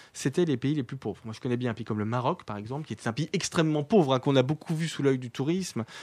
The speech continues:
mais qui était un pays extrêmement pauvre. Euh, c'est un pays qui change d'année en année. Ça veut pas dire que tout va bien, mais c'est vraiment un pays qui a pris le train,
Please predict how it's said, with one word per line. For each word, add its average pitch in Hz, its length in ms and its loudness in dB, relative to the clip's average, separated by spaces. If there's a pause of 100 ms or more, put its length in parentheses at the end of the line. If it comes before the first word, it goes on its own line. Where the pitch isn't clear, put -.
(120)
mais 135 100 4
qui 143 120 2
était 135 220 0
un 131 80 2
pays 127 300 2
extrêmement 139 540 -2
pauvre. 190 340 6 (420)
Euh, 127 240 10
c'est - 220 2
un 120 80 8
pays 160 240 2
qui 139 140 -8
change 180 500 -2
d'année 139 320 2
en 156 100 2
année. 117 140 0
Ça 104 160 0
veut 107 80 4
pas 131 140 0
dire 123 160 -4
que - 80 -6
tout 208 200 -4
va 170 140 4
bien, 165 300 0
mais 143 100 -2
c'est - 160 -4
vraiment 131 400 0
un 190 100 2
pays 175 380 4
qui - 240 2
a 127 60 8
pris - 320 0
le 180 100 4
train, 165 340 -2